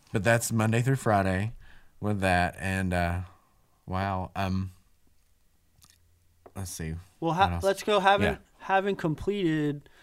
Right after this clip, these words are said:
Speaker 2: the I O P and going through all that with, uh, the nursing board,
Speaker 1: Mm-hmm.
Speaker 2: what was the outcome of your court case?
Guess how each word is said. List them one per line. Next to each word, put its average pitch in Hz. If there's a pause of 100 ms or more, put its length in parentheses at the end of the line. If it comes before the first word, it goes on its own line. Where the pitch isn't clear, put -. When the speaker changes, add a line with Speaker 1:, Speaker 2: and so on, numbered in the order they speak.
(200)
Speaker 2:
the 151
I 143
O 143
P 127
and 139
going 135
through 135
all 127
that 123
with, 131
uh, 120 (500)
the 127
nursing 127
board, 127 (300)
Speaker 1:
Mm-hmm. 90 (420)
Speaker 2:
what 151
was 156
the 139
outcome 139
of 120
your 113
court -
case? 101